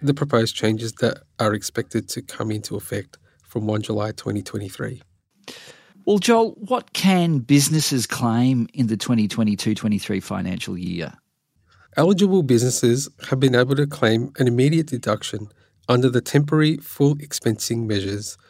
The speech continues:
Speaker 1: for the business portion of the cost of eligible assets and improvements.
Speaker 2: What is an eligible business?
Speaker 1: So an eligible business is one that firstly conducts a business, so it can be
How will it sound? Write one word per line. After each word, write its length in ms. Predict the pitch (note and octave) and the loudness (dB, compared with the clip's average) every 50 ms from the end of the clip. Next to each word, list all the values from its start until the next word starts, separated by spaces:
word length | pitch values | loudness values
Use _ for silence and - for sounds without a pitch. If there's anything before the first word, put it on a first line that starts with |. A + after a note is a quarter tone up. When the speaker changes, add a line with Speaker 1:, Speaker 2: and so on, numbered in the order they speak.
| _ _ | _ _
Speaker 1:
for 320 | _ - - C#3 B2+ B2+ C3 | _ -4 2 4 4 4 4
the 180 | - C3+ C3+ | 4 2 2
business 380 | C3+ - C#3 C3+ C3+ D3+ D3 D3 | 2 4 2 2 2 2 0 -2
portion 640 | - - A#2+ A2+ A#2 - - - A#2 A2+ A#2 C3+ C3+ - _ _ - | 0 0 2 2 2 0 -2 -2 -2 -2 -2 -4 -6 -10 _ _ 0
of 360 | B2+ A#2 A2+ A2 A2 - - - - | 2 2 2 2 -2 -6 -12 -14 -8
the 160 | C#3+ C3 A2+ | -4 -4 -4
cost 460 | - - - A#2 A2+ - - - - | -4 0 2 2 2 2 2 -2 -4
of 120 | A#2+ G#2 - - - | -4 -4 -4 -4 -2
eligible 520 | A#2 A#2 A#2+ A#2 B2 A#2+ A#2+ B2 B2+ - | -2 0 -2 -2 -2 -2 -2 -2 -2 -2
assets 480 | A#2+ - - - A2+ G#2 - - - - - _ - | -2 -4 -4 -4 -6 -6 -6 -6 -6 -8 -8 _ -12
and 140 | - G#2+ | -8 -6
improvements. 680 | A2+ G#2+ - - D3 C#3 - A#2+ G2+ F#2 - - - - _ _ _ _ _ _ _ _ - - - _ _ _ _ _ _ _ _ _ _ | -6 -4 -2 0 0 0 0 -2 -6 -8 -8 -12 -16 -18 _ _ _ _ _ _ _ _ -20 -20 -20 _ _ _ _ _ _ _ _ _ _
Speaker 2:
What 200 | - C#4+ C#4 A3 | 0 2 4 6
is 280 | F3 E3+ E3 F#3 F#3 - - | 6 6 4 2 0 -2 0
an 280 | - F3 E3 D3+ C3+ - - | 2 2 4 2 2 0 0
eligible 500 | D3 C#3+ C3+ B2+ G#2 - G2 G2 G#2 G2 | 2 2 2 2 0 0 0 -2 -2 0
business? 680 | G#2 A2+ G#2 G2 - F#2+ F#2 - - - - - - _ _ _ _ _ _ _ _ _ _ - - _ _ _ _ _ _ _ _ _ | 0 -2 -2 -2 -4 -8 -8 -8 -8 -8 -6 -8 -8 _ _ _ _ _ _ _ _ _ _ -20 -20 _ _ _ _ _ _ _ _ _
Speaker 1:
So 160 | - - D3+ | 0 4 4
an 80 | C3+ - - | 4 4 4
eligible 440 | D3 D#3 E3 F3+ D#3+ F3+ E3 G3+ G3 | 4 2 4 2 2 0 0 0 0
business 580 | D#3 C#3+ B2+ A#2+ B2 A2 G#2+ G#2+ - - - | 2 2 2 2 2 0 0 -2 -4 -6 -8
is 280 | - - B2+ A#2 - - | -6 -4 -4 -4 -2 0
one 400 | B2 A#2 A2 G#2+ A2+ C3+ C#3 D3 - - _ _ - | 0 2 2 2 0 0 -2 -4 -8 -14 _ _ -2
that 240 | A#2 G#2+ G#2+ - - - _ _ _ - - | 0 0 0 -2 -4 -8 _ _ _ -18 -4
firstly 500 | - B2 B2 A#2+ - - B2 - - - _ | 0 0 0 2 2 0 -2 -2 -4 -8 _
conducts 540 | - - B2+ A2+ G2+ A2 G#2+ A2 - - - | -6 -2 -2 0 0 0 -2 -2 -2 -4 -6
a 40 | G#2 | -4
business, 640 | G2+ G#2+ G2+ - B2+ E3 G3+ G3 - - - - _ _ _ _ | -4 -4 -2 0 2 2 2 2 0 -4 -8 -12 _ _ _ _
so 140 | - - - | -12 -10 -10
it 100 | - - | -8 -4
can 120 | - A#2 A2 | -2 0 0
be 360 | A2 G#2+ G#2+ G#2 G#2 G2 | 2 2 0 0 -2 -6